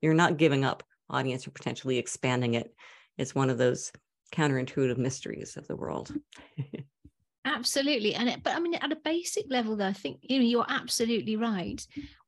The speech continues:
Speaker 2: You know, when i-, in a sort of, uh, retail sort of context, if, if you serve one customer really well,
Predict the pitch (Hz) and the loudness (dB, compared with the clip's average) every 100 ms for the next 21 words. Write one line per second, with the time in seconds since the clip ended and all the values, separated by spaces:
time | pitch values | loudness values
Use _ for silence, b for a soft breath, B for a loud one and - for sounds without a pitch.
0 | - 254 220 202 240 269 254 254 247 _ | 0 4 4 4 4 4 6 4 2 _
1 | _ _ _ _ _ _ _ _ _ - | _ _ _ _ _ _ _ _ _ -18
2 | - - 269 254 233 277 254 226 - - | -16 -4 4 4 4 4 2 0 -4 -16
3 | - _ - 240 277 302 - 220 208 185 | -16 _ -2 2 2 0 0 0 0 -4
4 | _ _ _ _ _ _ - - 208 185 | _ _ _ _ _ _ -14 -6 -6 -6
5 | - 196 196 - - - - - 247 - | -4 -2 -2 -2 -6 -8 -8 -6 -6 -6
6 | 247 240 285 311 - 269 240 196 240 262 | -2 4 4 4 2 2 2 2 4 4
7 | 247 214 208 - 202 190 185 202 196 185 | 4 2 -2 -2 0 2 2 4 4 2
8 | 190 185 233 233 - | 0 0 0 -6 -10